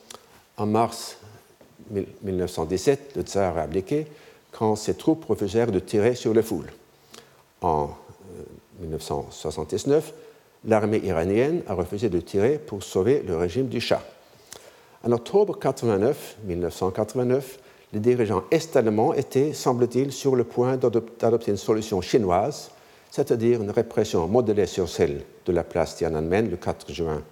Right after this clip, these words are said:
la même année, mais ils y sont, ils y ont renoncé quand la loyauté des soldats est apparue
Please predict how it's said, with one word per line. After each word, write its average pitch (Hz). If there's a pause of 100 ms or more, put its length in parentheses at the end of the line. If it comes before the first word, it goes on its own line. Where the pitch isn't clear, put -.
(180)
la 80
même 76
année, 127 (600)
mais 170
ils 165
y 156
sont, 135 (100)
ils 143
y 139 (100)
ont 127 (120)
renoncé 127 (340)
quand 127
la 104
loyauté 107
des 98
soldats 98
est -
apparue 107